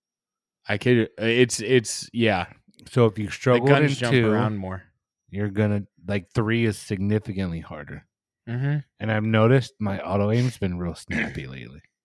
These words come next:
Speaker 2: I don't know about you guys.
Speaker 1: Yeah.
Speaker 2: It's been real snappy.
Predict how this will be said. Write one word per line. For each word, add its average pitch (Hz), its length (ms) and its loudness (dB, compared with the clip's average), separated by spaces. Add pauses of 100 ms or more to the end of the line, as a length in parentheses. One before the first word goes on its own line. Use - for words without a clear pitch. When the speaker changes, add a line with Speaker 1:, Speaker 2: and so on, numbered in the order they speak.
(460)
Speaker 2:
I 101 40 -6
don't 101 100 -4
know 95 100 -4
about 80 220 -8
you 69 160 -14
guys. 73 280 -14 (240)
Speaker 1:
Yeah. 90 320 -2 (500)
Speaker 2:
It's 98 120 -16
been 95 200 0
real 87 360 -4
snappy. 73 540 -12